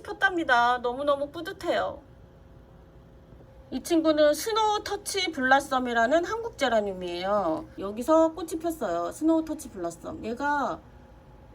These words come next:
살짝 물들어도 예쁘더라고요. 스노우 터치 블라썸. 예쁘죠? 이 친구 제가 쇼츠에 올렸거든요. 이비 솔 베이그. 얘가 몸값이 만만치 않거든요. 어,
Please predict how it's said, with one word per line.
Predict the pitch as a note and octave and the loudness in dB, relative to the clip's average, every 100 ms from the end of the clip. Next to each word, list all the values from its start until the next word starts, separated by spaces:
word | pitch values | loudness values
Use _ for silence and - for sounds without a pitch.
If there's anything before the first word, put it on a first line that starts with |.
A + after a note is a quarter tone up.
| - | -20
살짝 | - G4 G#4+ F#4+ D#4 | -12 -10 -8 -4 -4
물들어도 | A3+ A#3+ C#4 C4+ B3+ A#3+ A#3 D4 C#4 A#3 | -4 -6 0 2 2 0 -4 -4 -2 -2
예쁘더라고요. | C4+ D#4 B3+ G3 F3 F3 E3 E3 F3 - - - | -2 -4 -4 -4 -6 -8 -8 -10 -12 -18 -20 -20
스노우 | - C4+ B3+ | -8 -6 -6
터치 | B3+ B3 A#3 | -8 -10 -12
블라썸. | A3+ E3 E3 - - - - - | -8 -6 -6 -8 -16 -20 -20 -16
예쁘죠? | - - - D#3+ - - - - - - - - - - - - | -16 -14 -10 -10 -10 -16 -20 -20 -20 -20 -20 -20 -20 -20 -18 -8
이 | D4 | -4
친구 | F#4+ F4 E4+ E4 E4 D#4+ | -2 -2 -2 -2 -2 -2
제가 | F4+ D#4+ | -2 0
쇼츠에 | G4 G#4+ G#4+ | -2 2 4
올렸거든요. | F#4 C#4+ D4 D#4+ D4 C#4+ C4 C4 C4 C4+ B3 A3+ - | 6 4 2 2 2 2 2 2 4 4 4 2 -2
이비 | - B3 A#3+ F4 G#4 A4 - | -6 -6 -2 -2 -2 -4 -10
솔 | - G4+ G#4 G4+ | -6 0 2 2
베이그. | G4 B3 B3 A#3 G3 F3+ E3 - - - - | 4 6 4 0 -2 0 -2 -10 -20 -20 -12
얘가 | G3+ G#3 A3+ A#3 A3 | -4 4 6 6 4
몸값이 | G3 A3 C4+ C4+ A#3 A3+ A3+ A3 | 0 2 2 2 -2 0 0 0
만만치 | F3 G3 A3+ A#3 F#3 | -2 0 -2 -2 -6
않거든요. | E3+ G3+ F3+ G#3 D#4 - - | -6 -6 -4 -4 -4 -6 -6
어, | - | 2